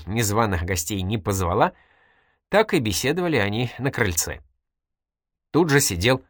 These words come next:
огромный кот. Его черная шерсть плотно облегала тело, а хвост казался раза в два длиннее туловища. Он тщательно обнюхал руку Мирославы, когда она захотела дотронуться до него,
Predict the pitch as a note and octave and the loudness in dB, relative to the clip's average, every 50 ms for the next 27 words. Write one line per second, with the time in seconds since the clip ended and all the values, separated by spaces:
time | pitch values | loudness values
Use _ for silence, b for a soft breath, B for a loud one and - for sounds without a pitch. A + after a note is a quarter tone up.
0 | _ _ _ - - F#2+ G2+ G2+ G#2 G#2+ G#2+ G#2 F#2+ F2 E2+ - F#2+ E2 - - | _ _ _ -6 -4 -2 0 0 0 0 0 0 -2 -4 -4 -6 -10 -10 -10 -14
1 | _ _ _ _ _ _ _ _ _ _ _ _ _ _ _ _ _ _ _ _ | _ _ _ _ _ _ _ _ _ _ _ _ _ _ _ _ _ _ _ _
2 | A2+ A2+ B2 A#2+ - - - C3+ B2+ A2 G#2+ G#2 G2 F2+ - - C#3 C#3 A#2+ - | -2 0 2 2 2 2 4 4 4 6 4 2 2 2 2 2 2 2 2 0
3 | - - - - - B2 B2 B2 - - G#2+ G2+ F#2+ G2 G2+ G2+ A2 G2 F2+ E2 | -2 -6 -8 -6 -4 0 0 0 0 0 -2 0 0 0 0 2 2 0 0 0
4 | E2 - F#3+ F#3+ F3 D#3 - - G2+ - - - A2+ D3+ F#3 - - - - E3+ | 0 0 2 2 2 2 2 0 -2 -2 -2 -4 -2 -2 -2 -2 -4 -4 -4 -4
5 | D#3 D3 F3 E3 D3+ - - A#2 A2 C#3 D3+ C#3 B2 B2+ G#2+ F2+ F2 D2+ - D#2 | -2 2 2 2 2 2 2 2 2 2 2 2 2 0 0 -2 -4 -8 -8 -6
6 | E2 G#2+ C3 D3 C#3 A2 G#2 A#2 B2 A2+ A2+ A2+ A2+ A2 - - B2+ A#2 F#2+ D2 | 0 2 2 4 2 2 0 0 0 2 2 2 2 0 0 0 0 0 -2 -4
7 | D2 - - - - _ _ _ _ _ _ _ _ _ _ _ _ _ _ _ | -6 -10 -12 -14 -18 _ _ _ _ _ _ _ _ _ _ _ _ _ _ _
8 | _ _ _ _ _ _ _ _ _ _ _ _ _ _ _ _ _ _ _ _ | _ _ _ _ _ _ _ _ _ _ _ _ _ _ _ _ _ _ _ _
9 | _ - G#2+ G2 F2+ - - A#2 G#2+ - A2 G#2 G#2 G2+ G#2 A2+ A#2+ - - G#2+ | _ -6 -4 -2 -2 0 0 0 -2 0 -2 -2 -2 -2 -2 -2 -2 -2 -2 -2
10 | G#2 G2+ A#2+ A2+ - - F2 F2+ F#2 F2 F2+ - - F#2 F2+ F#2 A2 C3+ C3+ b | -2 0 0 -2 -2 -4 -6 -6 -4 -4 -4 -4 -4 0 2 2 2 2 0 b
11 | b b b b b b b _ - D3+ E3 D3+ D#3 D3 C#3+ D3 C3+ B2 C3 - | b b b b b b b _ -12 -8 -2 0 2 2 4 2 2 2 0 0
12 | C#3 C3 - D#3 C#3+ C#3 B2 A2 C3 C3+ - C#3 C3 B2+ B2+ B2+ A#2 - - B2 | 0 0 2 2 2 2 4 4 2 2 4 4 4 6 4 4 2 0 0 2
13 | A#2+ B2 B2+ A#2+ A#2+ B2 A#2 b | 2 4 4 6 6 6 6 b